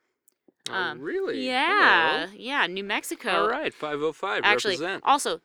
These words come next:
Speaker 2: sidebar, we just got some wines into the store from Mexico itself, which is pretty
Speaker 1: Oh.
Speaker 2: exciting.
Speaker 1: I've
Speaker 2: Mexi-,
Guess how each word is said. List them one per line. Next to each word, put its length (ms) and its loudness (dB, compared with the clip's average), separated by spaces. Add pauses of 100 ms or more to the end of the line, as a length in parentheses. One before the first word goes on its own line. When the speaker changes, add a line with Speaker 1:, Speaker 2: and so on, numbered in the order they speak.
Speaker 2:
sidebar, 680 0 (280)
we 100 -6
just 160 -8
got 140 -4
some 200 -8
wines 280 -4
into 120 -12
the 100 -10
store 280 -6
from 380 -6 (180)
Mexico 680 -6
itself, 760 -6 (240)
which 240 -6
is 120 -10
pretty 240 -12
Speaker 1:
Oh. 40 -12
Speaker 2:
exciting. 360 -12 (200)
Speaker 1:
I've 100 -6
Speaker 2:
Mexi-, 100 0